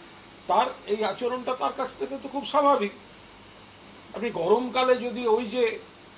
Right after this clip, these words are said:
দুর্গাপুরের সভায়, ওই গরমের মধ্যে একটা লোক, আপনি ভাবুন, ওই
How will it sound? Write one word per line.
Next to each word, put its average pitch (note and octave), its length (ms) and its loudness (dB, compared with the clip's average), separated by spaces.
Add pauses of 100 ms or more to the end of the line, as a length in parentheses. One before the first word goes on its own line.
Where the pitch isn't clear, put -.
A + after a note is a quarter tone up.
দুর্গাপুরের A#3 520 4
সভায়, D3+ 400 0 (100)
ওই A#3 240 2
গরমের A#3 580 0
মধ্যে G3 460 0 (840)
একটা G#3 240 4
লোক, G3 400 4
আপনি A#3 200 -2 (120)
ভাবুন, B3 300 2
ওই A3 160 2